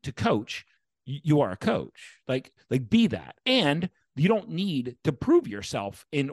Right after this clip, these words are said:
order to, to have high, the high levels of confidence, to have high levels of courage, to really believe in yourself. When you believe in yourself, the results will follow. If you don't believe in yourself, they will not. I've, I've had people in my life with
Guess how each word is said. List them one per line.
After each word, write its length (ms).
order 320
to, 440
to 80
have 240
high, 280
the 240
high 180
levels 260
of 120
confidence, 560
to 80
have 220
high 180
levels 300
of 100
courage, 460
to 80
really 220
believe 320
in 80
yourself. 360
When 120
you 100
believe 380
in 100
yourself, 560
the 80
results 500
will 120
follow. 640
If 160
you 100
don't 300
believe 320
in 80
yourself, 560
they 120
will 180
not. 320
I've, 200
I've 200
had 300
people 320
in 60
my 100
life 400
with 220